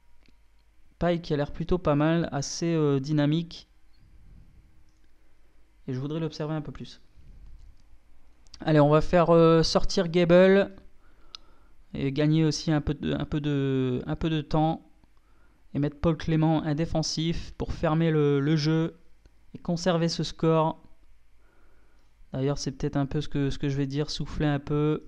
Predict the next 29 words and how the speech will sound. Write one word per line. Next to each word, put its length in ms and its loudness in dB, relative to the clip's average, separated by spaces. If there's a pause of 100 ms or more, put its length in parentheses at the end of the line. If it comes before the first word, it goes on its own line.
contenir. 680 0 (1600)
Allez, 300 -4
Ange 180 -2
Nani 280 -2
Zayamo 380 -2
qui, 280 -8
euh, 300 -4 (380)
écarte 340 -8
là-bas 180 -4
avec 200 -6
Farina, 380 -2
le 100 0
centre 400 -6
de 100 -2
Farina. 920 2
Ouais, 100 2
c'est, 280 0
euh, 400 4 (440)
c'est 220 0
bien 220 2
repris. 680 0
Dommage 420 -2
que 320 2
ça 160 -4
n'a 40 -2
pas 160 0
fini 300 2
au 100 2
fond. 420 2